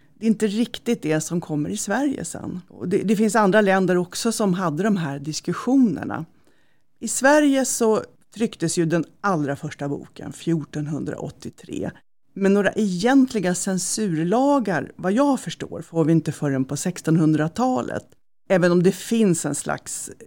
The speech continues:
indirekt censur redan tidigare. Och den första censurlagen kommer sextonhundrasextioett. Och den är också en sån här efterhandscensur. Alltså först trycker man och sen granskar man och drar tillbaka.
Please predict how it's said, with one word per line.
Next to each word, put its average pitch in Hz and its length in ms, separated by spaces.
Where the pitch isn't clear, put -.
indirekt 170 720
censur 156 840
redan 143 320
tidigare. 180 720
Och 214 120
den 226 160
första 254 280
censurlagen 165 640
kommer 147 260
sextonhundrasextioett. 156 1080
Och 185 100
den 190 200
är - 120
också - 320
en 202 100
sån 196 160
här 139 180
efterhandscensur. 165 1600
Alltså 175 340
först 247 240
trycker 240 360
man 151 260
och 214 120
sen 254 580
granskar 202 640
man 185 260
och 175 80
drar 175 180
tillbaka. 226 640